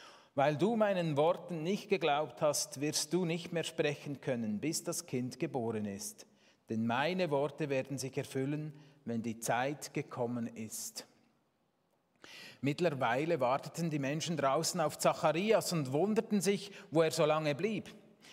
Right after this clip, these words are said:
Als er endlich heraustrat, konnte er nicht zu ihnen sprechen. An seinen Gesten erkannten sie jedoch,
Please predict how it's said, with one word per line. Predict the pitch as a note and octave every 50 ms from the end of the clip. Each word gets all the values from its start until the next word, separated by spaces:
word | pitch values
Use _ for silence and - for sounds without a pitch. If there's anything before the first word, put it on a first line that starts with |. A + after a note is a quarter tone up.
| - -
Als | - D3+ D3
er | F3 D#3+ D#3 C#3
endlich | E3 F3 G3+ A#3 - - A#3+ A3+ - -
heraustrat, | F3+ E3 D3+ C#3 C#3+ F3+ A3 G#3+ - - - F#3+ G3 G3 G3+ G#3 G3+ - - - - - -
konnte | - E3+ E3+ F3 E3 E3+ F3
er | D#3+ C#3+
nicht | C#3+ D3+ F3+ - - -
zu | - F3
ihnen | E3 D#3+ E3 D#3+
sprechen. | D#3 - - - C3 B2 - - - - A#2 G2+ F#2 - - - _ _ - - - - _
An | - D3+ D3
seinen | E3+ E3+ E3+ F3 F3 E3+
Gesten | E3+ F#3 G#3 A3+ G#3+ - - G3+ F#3
erkannten | E3+ D#3 - - F3+ F3 F3+ G3 F#3 - G#3 G3+
sie | - G3+
jedoch, | G3 G3 G3 G3+ F#3 G3